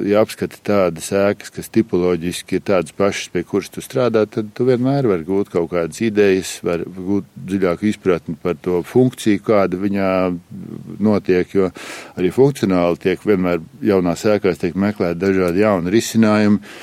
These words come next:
Da, šur tur ir veiksmīgāk, šur tur neveiksmīgāk, un tad var salīdzināt un izvēlēties, kur ceļu, kur ceļu iet, eh, tavā gadījumā. Tā kā tam, tam ir ļoti liela nozīme.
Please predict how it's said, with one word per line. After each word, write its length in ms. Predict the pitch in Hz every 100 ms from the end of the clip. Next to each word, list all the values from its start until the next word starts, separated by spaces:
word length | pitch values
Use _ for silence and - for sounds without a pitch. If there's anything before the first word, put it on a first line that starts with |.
| - - -
Da, 220 | 87 92
šur 220 | 85 95 73
tur 160 | 82
ir 140 | 90 82
veiksmīgāk, 800 | 107 113 - 101 98 101 101 -
šur 160 | 92
tur 160 | 76 82
neveiksmīgāk, 880 | 90 107 104 - 107 104 110 110 -
un 120 | 117
tad 160 | 131 -
var 80 | 117
salīdzināt 640 | 185 147 85 80 85 82
un 140 | 98 98
izvēlēties, 560 | 98 98 98 110 101
kur 220 | - 107 -
ceļu, 460 | - 113 107 113 110 - -
kur 160 | 110 95
ceļu 320 | - 110 117
iet, 240 | 117 113
eh, 720 | 123 117 113 - - - - 135 _ 165 135 127
tavā 240 | 139 127 85
gadījumā. 420 | 85 80 80 82 78
Tā 80 | 104
kā 160 | 110 104
tam, 300 | 127 117 -
tam 240 | 123 117
ir 160 | 120 120
ļoti 320 | 143 113 87
liela 140 | 82 85
nozīme. 340 | 82 78 80